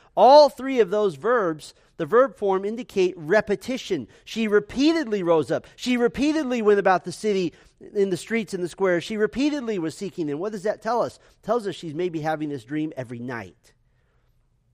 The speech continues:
And the third way we see this intense connection here, the verb form for these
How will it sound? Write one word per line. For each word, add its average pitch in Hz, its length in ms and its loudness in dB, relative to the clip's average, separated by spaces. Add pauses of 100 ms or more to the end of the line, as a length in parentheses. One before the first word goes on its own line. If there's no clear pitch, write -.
(1160)
And 120 100 -10
the 131 60 -10
third 214 400 4 (340)
way 190 320 0
we 156 100 0
see 214 220 -8
this 165 160 -4
intense 185 380 -4
connection 165 520 -4
here, 147 200 -6
the 131 80 -2
verb 185 340 0
form 165 360 -4
for 160 120 -10
these 156 340 -8